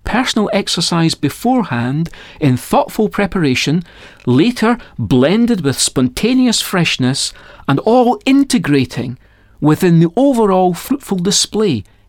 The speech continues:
if we may talk in these terms, as we come before God in worship. How careful we need to be in thinking accurately of such matters,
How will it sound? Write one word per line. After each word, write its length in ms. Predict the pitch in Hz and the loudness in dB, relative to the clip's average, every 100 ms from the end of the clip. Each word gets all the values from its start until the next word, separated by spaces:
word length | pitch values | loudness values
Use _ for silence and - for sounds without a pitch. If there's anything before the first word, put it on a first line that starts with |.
| - | -4
if 160 | 143 135 | -2 0
we 60 | |
may 160 | 123 127 | 0 0
talk 420 | - 185 139 - | -2 -2 -2 -2
in 80 | 117 | -2
these 220 | 131 127 | 0 -2
terms, 580 | - 170 135 104 95 - - - | -4 -4 -2 -4 -6 -8 -12 -4
as 220 | 139 131 | -2 0
we 80 | 131 | -2
come 280 | - 185 160 | 0 0 0
before 340 | 123 139 127 | -2 -2 0
God 280 | 123 135 117 | 0 -2 -2
in 120 | 117 | -2
worship. 460 | 127 127 - 170 - _ _ _ _ _ _ - - | -4 -6 -8 -12 -20 _ _ _ _ _ _ -20 -8
How 160 | 247 277 - | -2 -2 -4
careful 580 | - 277 - 131 107 - _ - | -2 -2 -2 -4 -6 -8 _ 0
we 80 | 160 | 2
need 200 | 202 - | 2 0
to 100 | 156 | -2
be 360 | 151 147 135 - | 0 -2 -4 -6
in 120 | 139 | -6
thinking 440 | - 190 175 160 - | -2 -2 -2 -4 -4
accurately 680 | 214 - - - 123 113 101 _ - | -6 -6 -6 -6 -4 -6 -6 _ -8
of 140 | 143 - | -4 -2
such 280 | - - 135 | -4 -4 -2
matters, 560 | 120 110 107 98 - | -2 -2 -6 -8 -10